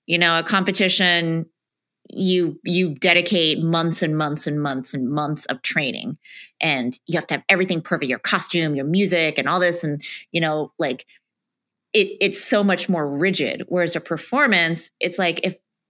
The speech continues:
when I have performed, I either go all in and spend, like, way too much time putting a routine together, or I completely half-ass it and it falls to shit.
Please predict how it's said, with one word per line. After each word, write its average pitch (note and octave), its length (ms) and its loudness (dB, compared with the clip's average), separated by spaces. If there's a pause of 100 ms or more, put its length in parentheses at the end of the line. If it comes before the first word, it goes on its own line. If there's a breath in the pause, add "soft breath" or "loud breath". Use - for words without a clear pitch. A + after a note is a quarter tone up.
when G3 120 2
I A3+ 200 4
have C4 280 -2 (320)
performed, F#3 800 -2 (840 soft breath)
I F3+ 600 4 (800)
either G#3+ 600 2 (240)
go G#3+ 200 4
all A3 360 2
in F#3+ 280 2
and F3 300 0
spend, F3 580 0 (720)
like, D#3+ 220 -2
way F3+ 280 2
too G3+ 160 2
much E3 180 0
time E3 180 2
putting E3 220 0
a D3+ 40 -2
routine D3+ 280 -2
together, D3+ 480 -2 (420 soft breath)
or G3 560 4
I F3 160 4
completely F#3 480 0
half-ass D#3+ 500 0
it C#3 300 -2
and B2+ 340 -2 (400)
it D#3+ 160 -4
falls B2+ 260 -4
to - 60 -4
shit. - 280 0